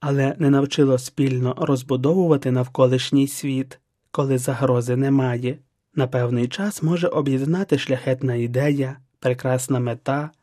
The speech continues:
велика боротьба. Заради цього багато хто спроможний віддавати останнє, йти до в'язниці, ризикувати здоров'ям, жертвувати життям. Натомість речі не менш важливі, але зовні більш буденні, марудні,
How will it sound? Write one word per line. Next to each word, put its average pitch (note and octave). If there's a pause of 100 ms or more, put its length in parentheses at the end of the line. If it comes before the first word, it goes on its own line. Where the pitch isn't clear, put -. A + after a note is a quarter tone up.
(160)
велика F3
боротьба. D3+ (320)
Заради C3
цього D3+
багато B2
хто B2+
спроможний C#3+
віддавати C#3
останнє, B2 (300)
йти C3+
до B2+
в'язниці, B2 (380)
ризикувати C#3+
здоров'ям, C3 (340)
жертвувати D3+
життям. D3 (340)
Натомість C3
речі C#3+
не D#3+
менш C#3
важливі, C3
але F#3
зовні D3+
більш E3
буденні, F#3+
марудні, G3